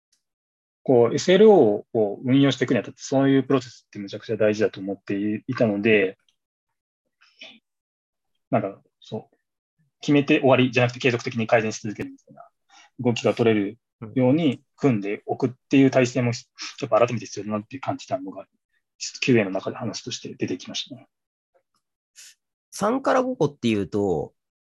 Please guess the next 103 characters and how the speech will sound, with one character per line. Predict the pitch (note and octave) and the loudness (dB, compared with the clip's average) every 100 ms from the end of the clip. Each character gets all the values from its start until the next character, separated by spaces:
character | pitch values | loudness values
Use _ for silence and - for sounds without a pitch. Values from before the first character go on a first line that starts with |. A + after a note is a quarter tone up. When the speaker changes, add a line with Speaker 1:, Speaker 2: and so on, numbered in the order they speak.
| _ _ | _ _
Speaker 2:
多 | G#3+ | -4
分、 | F#3 A2+ E2+ D#2+ _ _ _ | -2 -2 -2 -8 _ _ _
こ | - | -2
れ | C#3+ | 0
ニ | B2 C3 | 2 2
ュ | |
ア | F#3+ | 2
ン | |
ス | A3 | 0
的 | A3+ A3 | -4 -2
に | G#3 | 0
は、 | C#3+ A2 C2+ - _ | 2 0 -2 -10 _
絞 | - - D#3 B3+ | -6 -2 2 2
り | C#4 | 2
ま | C4+ | 0
し | C4+ | 0
ょ | B3 | -4
う | D#3+ | -4
っ | _ | _
て | A2+ | -8
い | G2+ F2+ F2 | -6 -6 -8
う | F2 E2+ - _ _ _ _ _ _ _ - C#3+ | -10 -10 -10 _ _ _ _ _ _ _ -18 -4
Speaker 1:
で | G#2+ | -2
す | - - | -2 -2
ね。 | |
Speaker 2:
こ | F3+ | -2
と | D#3+ | 0
だ | A#2 | 0
と | G#2+ | -2
僕 | G2 G2 G#2+ | -6 -6 -6
思 | F2 A2+ A2 | -4 -2 -2
う | |
ん | F2 | -4
で | E2+ | -6
す | - | -6
け | F#2 | -4
ど、 | F2 D#2 | -2 -4
少 | - - | -8 -4
な | E3+ | -4
く | - | -2
と | G#2 | -6
も | F#2 | -2
た | D3 | -2
く | - | 0
さ | B3 | 0
ん | C4 | 2
取 | C4 | 2
り | B3+ | 2
ま | B3+ | 2
し | C4+ | 2
ょ | |
う | E3+ | 2
で | |
は | A2+ | 2
な | A2 A2+ | 2 -2
く、 | |
多 | B2+ E3+ | -4 -4
分 | G#2 | -4
絞 | - C#3+ F3+ | -4 -4 -2
り | G#3 | 0
ま | G#3+ | -2
し | A3 | -2
ょ | |
う | D3+ | -4
の | |
方 | - A2 | -4 -8
向 | G#2+ B2+ | -6 -6
で | C3+ | -2
三 | C3 A#2 | -2 -2
か | A#2+ | -2
ら | A2 | -2
五 | A#2 | -4
っ | |
て | - | -8
い | E2+ | -10
う | |
数 | - G2 | -8 -8
字 | F#2 | -4
が | F#2+ F#2+ - _ - | 0 -2 -4 _ -6
目 | G#2+ | -2
安 | A2 - | -2 -4
感 | F2+ | -6
と | E2 | -6
し | - | -4
て | E2+ | -2
あ | G2 | -2
る | |
と | D#2+ | -4
思 | D#2 | -8
っ | F#2 | -8
て | E2+ | -8
る | E2 | -8
ん | |
で | D#2+ | -8
す | - | -6
け | E2+ | -4
ど、 | |
合 | A2 | -4
っ | |
て | - | -4
ま | C2 | -10
す | - | -8
か？ | - | -10